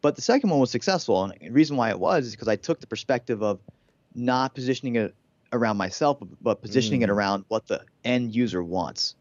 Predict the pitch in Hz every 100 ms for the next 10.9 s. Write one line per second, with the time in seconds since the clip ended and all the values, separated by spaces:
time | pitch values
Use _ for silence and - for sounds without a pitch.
0 | - 104 107 104 98 110 110 - 196 202
1 | 160 120 101 - 95 90 - 104 110 107
2 | - 104 98 95 98 90 71 - _ _
3 | _ - 123 117 110 123 120 117 113 110
4 | - _ _ _ _ _ _ _ - 120
5 | 113 98 143 180 156 156 147 117 117 98
6 | - - - - 120 127 131 120 139 139
7 | 127 131 120 107 113 101 120 107 98 90
8 | - 101 82 - - _ - 110 - -
9 | 156 139 269 254 156 120 117 - _ _
10 | _ _ _ - 131 - 190 180